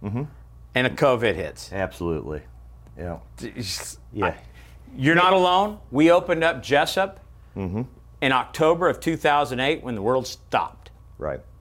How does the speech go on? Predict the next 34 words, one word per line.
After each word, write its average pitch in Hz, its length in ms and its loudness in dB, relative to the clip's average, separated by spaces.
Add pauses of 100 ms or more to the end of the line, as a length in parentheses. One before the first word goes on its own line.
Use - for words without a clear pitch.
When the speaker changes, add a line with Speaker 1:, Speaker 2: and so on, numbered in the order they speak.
(680)
Speaker 2:
You 110 80 -4
know, 98 220 0
that 131 100 2
Speaker 1:
I - 40 -2
remember 85 340 -4
that. 71 240 -6 (120)
Speaker 2:
So, 117 600 2
Speaker 1:
Mm-hmm. 85 140 -10 (140)
Speaker 2:
you 113 60 -2
know, 107 180 0
that, 135 360 0 (1160)
we 117 200 -2
survive. 135 380 2
We're 113 80 0
survivors, 127 560 -2
you 101 80 -6
know? 117 220 -4
Speaker 1:
Yeah, 101 140 -6
absolutely. 98 540 -4
Speaker 2:
You 123 80 -2
know, 127 100 2
Speaker 1:
Mm. 131 80 4
Speaker 2:
and 131 80 2
I 135 100 0
think 135 300 -2 (440)
that's 127 400 0 (400)
part 135 260 4
of 113 140 -2
probably 120 720 0 (400)
how 123 240 4
our 131 120 4
fathers 120 540 2
trained 107 340 -4
us 98 400 -2